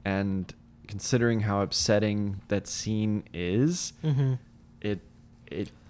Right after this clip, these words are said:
Speaker 1: what, what should be very impactful ends up kind of just not selling it.
Speaker 2: Yeah, and it, it, it's interesting, too, because, you know, a lot of what Marvel's doing now, a lot of this is, like,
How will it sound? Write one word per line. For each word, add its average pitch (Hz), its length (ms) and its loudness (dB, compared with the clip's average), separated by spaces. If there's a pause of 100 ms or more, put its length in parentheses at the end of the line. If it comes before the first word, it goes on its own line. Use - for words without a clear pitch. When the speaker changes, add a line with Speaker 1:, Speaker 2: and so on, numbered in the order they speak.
(120)
Speaker 1:
what, 117 200 4
what 120 140 2
should 151 300 4
be 147 120 4
very 127 320 6
impactful 113 840 0
ends 104 240 0
up - 300 -2
kind 101 240 -6
of 92 160 -6
just - 340 -4 (220)
not 95 400 -2 (260)
selling 92 500 -2
it. - 120 -12 (320)
Speaker 2:
Yeah, 139 300 4
and 131 100 2
it, 165 160 4
it, 202 180 4
it's 214 140 2
interesting, 202 380 2
too, 156 220 2
because, 120 540 2 (480)
you 160 60 -2
know, 139 140 0
a 123 80 -4
lot 147 240 2
of 175 80 4
what 160 120 4
Marvel's 143 440 4
doing 123 280 0
now, 123 260 -4
a - 20 -6
lot 120 240 -2
of 180 80 2
this 151 200 2
is, 127 120 0
like, 131 320 -2